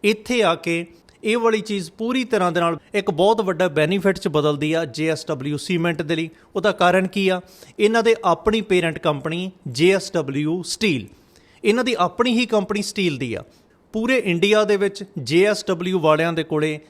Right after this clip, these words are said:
ਜੀ ਜੀ ਬੀ ਐਸ ਦਾ ਕਿੰਨਾ ਮਾਰਕੀਟ ਸ਼ੇਅਰ ਆ? ਚੁਰਾਸੀ ਪਰਸੈਂਟ।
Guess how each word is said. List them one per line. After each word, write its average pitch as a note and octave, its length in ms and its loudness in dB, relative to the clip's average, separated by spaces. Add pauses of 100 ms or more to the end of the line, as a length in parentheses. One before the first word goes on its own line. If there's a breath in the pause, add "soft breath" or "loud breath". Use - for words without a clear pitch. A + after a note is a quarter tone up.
(180 soft breath)
ਜੀ D#3+ 200 0
ਜੀ G#3 180 -2
ਬੀ F3 300 0
ਐਸ F3 180 -2
ਦਾ E3+ 140 -2
ਕਿੰਨਾ F#3 320 0
ਮਾਰਕੀਟ F#3 420 0
ਸ਼ੇਅਰ E3+ 280 -2
ਆ? E3+ 140 -2 (340 soft breath)
ਚੁਰਾਸੀ G3+ 520 0
ਪਰਸੈਂਟ। - 420 -6